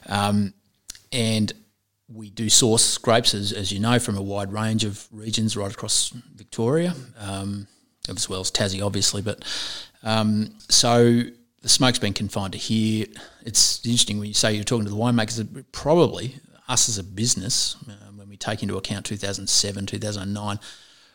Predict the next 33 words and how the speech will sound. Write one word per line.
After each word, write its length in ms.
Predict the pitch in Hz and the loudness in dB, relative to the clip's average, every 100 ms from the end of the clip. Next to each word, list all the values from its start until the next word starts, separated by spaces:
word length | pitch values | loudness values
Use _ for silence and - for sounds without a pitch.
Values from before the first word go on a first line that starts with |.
| _ _ _ | _ _ _
I 60 | 165 | 0
would 140 | 226 - | 2 2
say 120 | 131 | 2
there's 120 | 107 | 2
probably 240 | - 101 101 | 0 0 -2
not 160 | 104 | -4
another 300 | 98 101 101 95 | -6 -6 -6 -6
group 260 | 113 107 | -4 -4
of 80 | 92 | -6
winemakers 520 | 101 104 104 101 101 | -6 -2 -2 -2 -2
or 340 | 101 98 95 - | -4 -4 -6 -6
expertise 420 | 107 - 110 101 | -4 -2 -2 -2
within 200 | 104 95 | -4 -6
a 60 | 92 | -8
company 460 | - 113 110 101 | -6 -4 -4 -6
within 180 | 101 98 | -14 -10
Australia 480 | 98 - 110 110 107 | 0 0 2 0 0
or 80 | 98 | -2
within 180 | 98 98 | -4 -6
the 80 | 95 | -8
world 300 | 98 110 110 | -6 -6 -4
for 60 | 95 | -4
that 140 | 92 | -4
matter 160 | 98 98 | -4 -4
that 120 | 95 | -4
knows 220 | 101 101 | -4 -4
as 120 | 92 | -4
much 200 | 104 98 | -4 -4
about 240 | - 92 90 | -4 -6 -4
handling 300 | 101 98 92 | -4 -2 0
smoke 320 | - 95 98 | 0 -2 -6
as 120 | 107 | -10
what 160 | - | -10